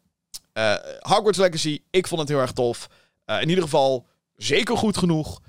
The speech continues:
om in deze lijst te komen, want het doet heel veel dingen tof. Er is potentie voor veel meer moois, briljants. Ehm, maar dit was een supergoed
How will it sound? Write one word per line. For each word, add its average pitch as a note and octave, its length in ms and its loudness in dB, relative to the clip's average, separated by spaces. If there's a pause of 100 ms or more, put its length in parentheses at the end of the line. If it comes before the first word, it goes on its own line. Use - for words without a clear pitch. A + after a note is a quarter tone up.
(280)
om D3 220 2
in C#3 140 0
deze C3 260 2
lijst A#2 220 2
te - 60 -8
komen, G#2+ 280 -2
want A2+ 120 -2
het A#2 120 -4
doet F#3 160 2
heel E3 200 2
veel C#3+ 120 -2
dingen B2+ 220 0
tof. A#2 340 -4 (440)
Er - 180 -4
is - 120 2
potentie G#3+ 440 0
voor F3+ 140 6
veel G3 180 6
meer E3 460 2 (180)
moois, D#3 400 2
briljants. D3 720 0 (340)
Ehm, A2+ 420 -2 (220)
maar B2 200 -2
dit D3 160 0
was B2 340 -2
een G#2+ 320 -6
supergoed - 600 -8